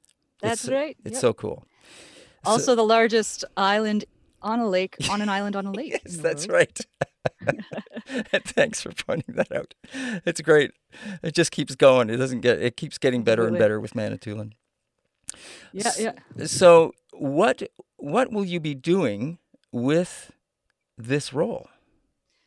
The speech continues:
Speaker 1: Well, at the Art Museum in particular, I'm really interested in bringing, um, Indigenous presence to this place. I know we talk a lot about, especially in museum work, and I come from a museum's background, um,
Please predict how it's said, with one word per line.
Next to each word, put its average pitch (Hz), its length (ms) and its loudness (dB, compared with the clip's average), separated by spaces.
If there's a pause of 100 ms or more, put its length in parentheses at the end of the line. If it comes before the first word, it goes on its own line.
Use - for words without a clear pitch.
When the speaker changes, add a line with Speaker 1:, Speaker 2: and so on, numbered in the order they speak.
(340)
Speaker 1:
Well, 240 220 2
at 226 160 -2
the 226 160 0
Art 220 140 -2
Museum 208 320 -6
in 185 60 -12
particular, 190 560 -6
I'm 185 140 -10
really 220 260 -4
interested 240 400 -6
in 208 180 -8
bringing, 185 500 -12 (420)
um, 180 580 -4 (580)
Indigenous 202 440 -4
presence 170 640 -6 (280)
to 185 220 -8
this 175 160 -4
place. 151 540 -6 (380)
I 202 100 0
know 240 120 2
we 254 80 2
talk 233 240 0
a 220 40 -2
lot 208 160 2
about, 190 440 0 (200)
especially 202 380 -8
in 190 60 -6
museum 180 460 -8
work, 170 200 -2 (120)
and 165 100 -14
I 165 100 -10
come 175 180 -14
from 175 160 -10
a 165 40 -8
museum's 160 440 -8
background, 156 480 -6 (540)
um, 156 440 -4